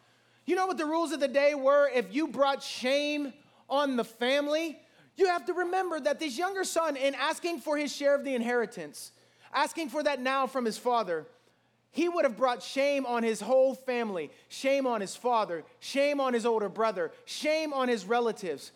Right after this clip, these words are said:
And there would have been an expectation of what this younger son was supposed to do when he got home. And that expectation was that he would make restitution for the wrong that he had done. In other words,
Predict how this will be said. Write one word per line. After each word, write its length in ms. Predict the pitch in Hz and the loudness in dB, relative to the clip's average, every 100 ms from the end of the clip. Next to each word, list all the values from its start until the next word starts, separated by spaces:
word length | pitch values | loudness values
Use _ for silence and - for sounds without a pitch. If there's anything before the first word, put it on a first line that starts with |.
| _ _ - | _ _ -4
And 120 | 277 | 0
there 120 | 349 | 0
would 120 | 381 | 0
have 100 | 339 | 0
been 120 | 302 285 | 0 -2
an 100 | 269 | 0
expectation 1040 | 277 - - 302 - 285 339 349 294 269 | -2 -4 -2 -2 -2 -2 -2 -2 -2 -2
of 200 | 240 208 | -2 0
what 280 | 240 302 269 | 0 0 -2
this 200 | 294 208 | -4 -2
younger 260 | 285 285 | -2 -2
son 240 | 254 285 269 | -2 -2 -2
was 100 | 240 | -4
supposed 400 | 233 254 277 - | -4 0 0 0
to 60 | 277 | -8
do 440 | 208 254 175 160 - - | -6 -4 -4 -6 -16 -8
when 140 | 233 247 | -2 0
he 140 | 262 | -2
got 280 | 208 277 285 | 0 0 2
home. 280 | 208 180 143 - - | -2 -6 -8 -16 -10
And 80 | 214 | -6
that 140 | 233 | -4
expectation 1040 | 254 294 - 285 - 285 330 - 202 254 - _ _ | -2 -4 -2 -4 0 -2 -2 -4 -6 -6 -10 _ _
was 180 | 254 277 | -4 0
that 180 | 277 233 | 0 0
he 180 | 277 320 | -2 0
would 180 | 277 214 | 0 0
make 360 | 220 277 294 233 | 0 0 0 -2
restitution 1120 | 269 269 - 240 - 285 247 196 165 170 - _ _ _ | -2 0 -2 -4 -2 -2 -2 -4 -8 -10 -16 _ _ _
for 160 | 262 240 | 0 0
the 100 | 214 | 0
wrong 400 | 220 247 240 220 | 0 2 0 -2
that 100 | 196 | -2
he 100 | 214 | -2
had 120 | 190 | 0
done. 180 | 214 190 | -2 -2
In 120 | 208 | -2
other 180 | 240 220 | 0 0
words, 340 | 190 185 - | 0 -2 -6